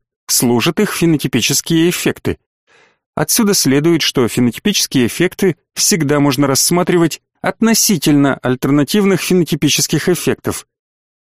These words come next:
Вошло в привычку рассуждать так, будто различия — это всегда различия между индивидуальными организмами или иными обособленными транспортными средствами. Задача этой главы и двух следующих —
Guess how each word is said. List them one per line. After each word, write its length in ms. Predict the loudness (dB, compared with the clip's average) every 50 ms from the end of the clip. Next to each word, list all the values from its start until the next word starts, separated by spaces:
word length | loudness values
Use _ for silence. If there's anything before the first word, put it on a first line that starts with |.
| _ -8
Вошло 380 | -4 -2 -2 0 0 0 0 0
в 80 | 0
привычку 420 | 0 2 2 2 0 0 0 0 0
рассуждать 520 | 2 2 2 0 0 0 2 0 -2 -2 _
так, 240 | -2 0 0 0 0
будто 380 | 0 0 -2 _ -2 0 2
различия — 720 | 2 2 2 2 0 0 0 0 0 2 2 2 2 0 -4 _ _ _ _ -6
это 360 | -4 -2 -2 0 0 0 0
всегда 380 | 2 0 0 0 2 2 2 4
различия 520 | 4 4 4 2 2 2 2 2 2 2
между 420 | 4 4 2 2 2 2 2 2 2 0
индивидуальными 800 | 0 2 2 2 2 2 2 2 2 2 4 4 4 4 4 4
организмами 800 | 2 2 2 2 2 2 2 2 2 2 2 4 2 2 0 _ _ _ _ _ _ _ _ _ _ -2
или 380 | 0 2 2 2 2 0 -2 -2
иными 500 | 0 2 2 4 4 4 4 4 4 4
обособленными 760 | 2 2 2 2 2 2 2 2 4 4 4 4 4 4 2
транспортными 720 | 2 2 0 0 2 0 0 0 -2 -2 0 2 2 2 2
средствами. 760 | 2 2 2 2 2 2 0 0 0 0 2 2 0 -2 -4 _ _ _ _ _ _ _ _ _ _ _ _ _ -6 -4
Задача 580 | 0 0 2 2 2 2 2 2 0 0 -2 -2
этой 300 | -2 -2 -2 0 2 0
главы 440 | 2 2 2 2 4 4 2 0 0 _ _ -2
и 80 | -2 0
двух 280 | 2 2 2 2 0
следующих — 800 | 0 0 0 0 2 2 2 2 2 0 0 -2 -2 -4 -6